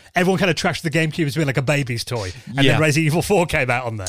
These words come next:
Speaker 2: Yeah, you know, there's the whole big story about, like, how Capcom kind of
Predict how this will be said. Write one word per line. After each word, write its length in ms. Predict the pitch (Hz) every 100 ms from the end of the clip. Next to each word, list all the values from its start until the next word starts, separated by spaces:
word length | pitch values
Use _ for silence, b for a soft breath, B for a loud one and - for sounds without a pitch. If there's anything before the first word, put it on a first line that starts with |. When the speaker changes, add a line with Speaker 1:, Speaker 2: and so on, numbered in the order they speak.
| -
Speaker 2:
Yeah, 320 | 147 156 143
you 160 | 127 131
know, 100 | 117
there's 160 | 113 107
the 100 | 117
whole 280 | 123 113
big 200 | 98 110
story 380 | - - 123 110
about, 240 | 101 107 101
like, 160 | 110
how 220 | 110 104
Capcom 520 | 101 120 - 107 101 101
kind 240 | 113 101
of 120 | 95